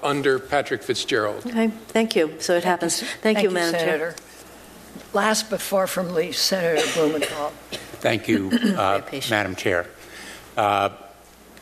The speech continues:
Speaker 4: to take the analogy that you began with, I think we're at the end of the dentist visit, uh, or toward the end of it anyway. And, uh, fortunately, there's no unlimited time that, uh,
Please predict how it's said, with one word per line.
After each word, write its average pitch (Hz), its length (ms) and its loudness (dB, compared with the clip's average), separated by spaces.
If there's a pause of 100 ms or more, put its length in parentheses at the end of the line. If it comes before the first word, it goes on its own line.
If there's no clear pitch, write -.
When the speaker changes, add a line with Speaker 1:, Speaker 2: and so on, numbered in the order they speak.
(840)
Speaker 4:
to - 100 -2
take 120 240 0
the 113 100 2
analogy 101 640 2
that 98 200 0
you 110 120 -2
began 104 400 0
with, 95 140 2
I 95 120 2
think 101 180 -2
we're 95 240 0 (220)
at 120 120 -2
the 104 140 4
end 98 120 0
of 87 60 -4
the 95 80 0
dentist 92 420 -2
visit, - 300 -4 (920)
uh, 90 300 2
or 110 140 2
toward 127 280 2
the 95 140 -2
end 90 100 -2
of 85 60 -8
it 92 80 2
anyway. 90 480 0
And, 98 440 -2
uh, 92 340 2 (400)
fortunately, 113 640 0
there's 101 240 2
no 107 260 4
unlimited 110 540 0
time 95 420 0
that, 87 180 -2 (300)
uh, 92 300 0